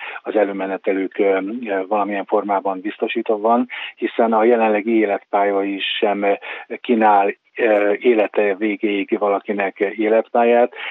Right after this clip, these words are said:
hiszen a, a legfelső kategóriát akár tíz éven belül is, eh, el tudja érni, és akkor szinte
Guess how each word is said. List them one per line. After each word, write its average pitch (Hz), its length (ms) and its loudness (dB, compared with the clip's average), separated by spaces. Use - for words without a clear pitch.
hiszen 110 300 -4
a, 104 360 2
a 113 40 -4
legfelső 117 480 0
kategóriát 101 720 0
akár 101 260 -2
tíz 104 260 -2
éven 95 280 -2
belül 98 280 -2
is, 95 260 -4
eh, 95 140 0
el 113 180 -4
tudja 95 300 -4
érni, 110 500 0
és - 200 -8
akkor 107 380 0
szinte 104 400 0